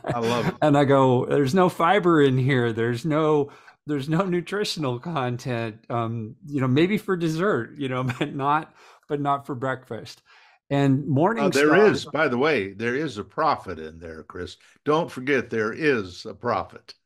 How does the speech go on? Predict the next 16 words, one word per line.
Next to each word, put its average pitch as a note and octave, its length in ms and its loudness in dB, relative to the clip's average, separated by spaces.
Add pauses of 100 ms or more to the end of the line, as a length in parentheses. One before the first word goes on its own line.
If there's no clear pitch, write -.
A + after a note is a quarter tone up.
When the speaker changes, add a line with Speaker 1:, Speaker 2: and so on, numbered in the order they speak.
(300)
Speaker 2:
A C3+ 100 0
profit? C#3+ 640 0
You C3+ 180 -2
mean C#3 260 -2
for, B2+ 400 -4
for C3 180 -6
Froot E3 280 -2
Loops? G#3+ 480 -2 (120)
Speaker 1:
For E3 100 -2
the, D#3 200 -4
yeah, E4 260 4 (100)
they, G3 240 0 (420)
they F#3+ 320 4
Speaker 2:
For G3 60 4
pro- F#3+ 80 2
Speaker 1:
have, C#3+ 220 0